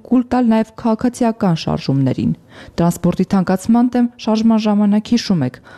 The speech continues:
հաղթանակից հետո մի խումբ ակտիվիստներ նստացույց սկսեցին քաղաքապետարանի դիմաց։ Այնտեղ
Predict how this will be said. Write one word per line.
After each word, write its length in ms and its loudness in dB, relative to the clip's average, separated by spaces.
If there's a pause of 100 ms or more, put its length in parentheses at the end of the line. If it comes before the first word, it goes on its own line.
(140)
հաղթանակից 580 -2
հետո 220 0
մի 180 4
խումբ 300 -2
ակտիվիստներ 580 -4
նստացույց 540 -2
սկսեցին 500 -2
քաղաքապետարանի 800 0
դիմաց։ 320 0 (400)
Այնտեղ 240 0